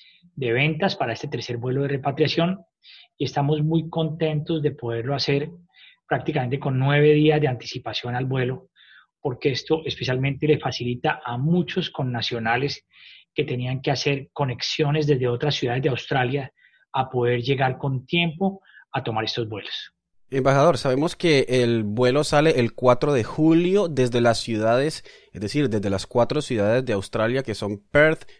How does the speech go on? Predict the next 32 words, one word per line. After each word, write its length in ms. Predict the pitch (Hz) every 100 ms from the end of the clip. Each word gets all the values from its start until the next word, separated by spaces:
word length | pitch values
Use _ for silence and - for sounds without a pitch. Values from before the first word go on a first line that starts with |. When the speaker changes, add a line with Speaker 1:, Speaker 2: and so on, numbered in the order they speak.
| -
Speaker 2:
Brisbane, 580 | 95 127 131 127 139 135
Melbourne 460 | 123 120 127 135
y 100 | 113
Sydney 360 | 104 127 131 139
hacia 360 | 117 110 110 101
Doha. 340 | 127 131 87 - - -
Pero 200 | - 131
¿cómo 220 | - 156 180
quedó 240 | 143 123
la 100 | 147
logística 800 | 135 107 147 147 - 151 - 139
de 100 | 113
este 220 | 104 -
vuelo 440 | 131 131 123 131 131 - -
y 160 | 120 107
cómo 340 | - 123 135
quedaron 380 | 135 110 117 131
los 140 | 101
precios 480 | - - 131 - 127
de 80 | 123
los 160 | 113 -
tiquetes? 680 | 92 110 - - - - _ _ _ _ - - - -
Speaker 1:
Bueno, 320 | 151 - - _
en 160 | 156 147
primera 300 | 156 160 202
medida, 600 | 190 147 175 214 - -
eh, 240 | 143 131 -
quiero 480 | 143 147 175 170 - - _ - -
hablar 420 | 135 127 131 135
de, 380 | 139 165 160 165 -
del 220 | 131 120
itinerario. 920 | 123 120 127 113 113 113 117 190 233